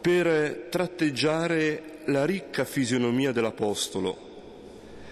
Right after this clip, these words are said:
attraverso specialmente le catechesi del mercoledì.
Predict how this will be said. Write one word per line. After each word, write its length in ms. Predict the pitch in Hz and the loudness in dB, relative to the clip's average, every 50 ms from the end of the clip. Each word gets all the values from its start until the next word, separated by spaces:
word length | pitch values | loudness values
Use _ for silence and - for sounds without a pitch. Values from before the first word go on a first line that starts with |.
| - - - - | -16 -10 -4 -2
attraverso 600 | 120 117 135 135 135 170 175 170 - - 170 147 | 0 2 2 4 4 4 4 2 2 2 2 0
specialmente 1080 | - - 151 143 - 165 143 139 135 139 151 151 151 143 - - 139 131 131 127 131 - | 0 0 0 0 2 2 2 2 2 2 2 2 0 -2 0 2 2 4 4 2 0 0
le 160 | - 127 131 | 0 0 0
catechesi 1000 | - - 123 - 127 113 - - 123 120 120 120 101 104 113 110 107 107 - - - | 0 -2 -2 0 0 -2 0 0 0 2 2 0 0 0 2 2 2 0 -2 -4 -4
del 180 | - 117 113 | 0 2 2
mercoledì. 640 | 110 107 107 101 - - 110 101 98 95 90 95 90 | 2 2 0 0 -2 0 0 0 2 0 0 -2 -4